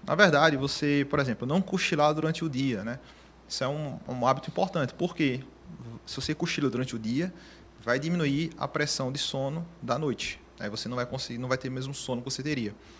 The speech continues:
Tomar café, no máximo, até umas quatro da tarde, não tomar depois disso, porque a cafeína,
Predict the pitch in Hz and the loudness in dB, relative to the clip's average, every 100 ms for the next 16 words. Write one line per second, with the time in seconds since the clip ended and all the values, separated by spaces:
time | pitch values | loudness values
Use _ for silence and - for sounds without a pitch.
0 | - - - - 151 165 175 165 170 139 | -20 -20 -10 0 2 4 2 2 4 4
1 | 143 143 156 - 156 143 165 170 - 143 | 4 4 4 4 -4 -2 -2 -2 -2 0
2 | 147 143 127 107 - 120 110 101 107 120 | 0 -2 -2 -2 0 0 0 -2 -4 -4
3 | - 113 110 - 113 113 110 - 107 120 | -2 0 0 -2 -4 -4 -6 -6 -4 -4
4 | - 143 127 135 | -4 -2 0 -2